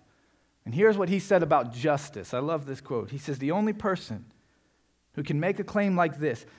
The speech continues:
that God is only love and should not judge, is if,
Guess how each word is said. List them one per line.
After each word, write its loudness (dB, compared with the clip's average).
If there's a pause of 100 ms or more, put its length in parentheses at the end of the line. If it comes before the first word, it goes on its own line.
(120)
that -2
God 6
is 0
only 2
love 4
and -4
should 0
not 2
judge, -2
is -6
if, -2